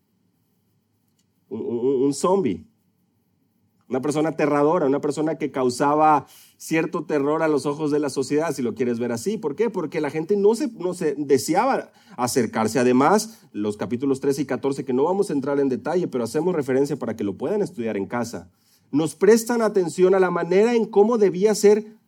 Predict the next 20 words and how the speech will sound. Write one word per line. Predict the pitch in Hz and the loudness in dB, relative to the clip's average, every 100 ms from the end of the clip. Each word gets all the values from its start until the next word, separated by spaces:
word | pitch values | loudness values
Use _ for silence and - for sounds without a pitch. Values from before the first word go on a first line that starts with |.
| _ | _
eh, | - 165 - | -8 -4 -4
mantenida | 151 185 190 185 190 220 214 | 0 2 4 6 4 6 6
al | 185 160 | 6 4
margen, | 165 202 262 - 143 123 - 196 | 2 2 2 0 0 0 -4 2
alejado | 165 190 185 - 202 269 269 | 6 6 6 6 8 8 8
del | 208 | 4
campamento, | - 156 147 139 139 185 | 2 0 4 4 4 4
una | 202 202 | 2 2
persona | 190 180 180 226 | -2 0 0 0
que | 226 | 0
estuviera | 185 - 139 147 165 | -2 0 2 4 4
infectada | 185 185 - 139 175 | 0 -2 -4 -2 -2
con | 180 160 | -2 -2
algún | 147 170 185 | 0 0 -2
tipo | 190 196 | 0 0
de | 185 | 0
enfermedad | 160 143 135 143 | -2 -2 2 2
de | 139 | 2
esta | 143 160 | 2 2
índole. | 147 214 208 101 | 0 2 0 -2